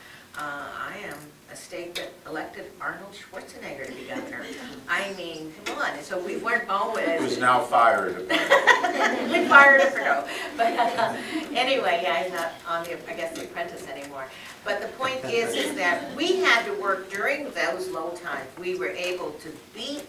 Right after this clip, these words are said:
Speaker 1: one eighty-seven because MALDEF was prepared to fight it and win, uh, on, legally on that issue. But that, that we were organizing, we have been part of continuing to,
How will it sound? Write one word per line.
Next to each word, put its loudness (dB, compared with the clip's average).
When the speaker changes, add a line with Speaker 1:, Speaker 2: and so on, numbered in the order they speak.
Speaker 1:
one -8
eighty-seven -8
because -6
MALDEF -4
was -12
prepared -6
to -12
fight -2
it -6
and -10
win, -6
uh, -8
on, -8
legally -6
on -8
that -8
issue. -10
But -2
that, -6
that -4
we -14
were -4
organizing, -6
we -8
have -8
been -12
part -4
of -8
continuing -10
to, -12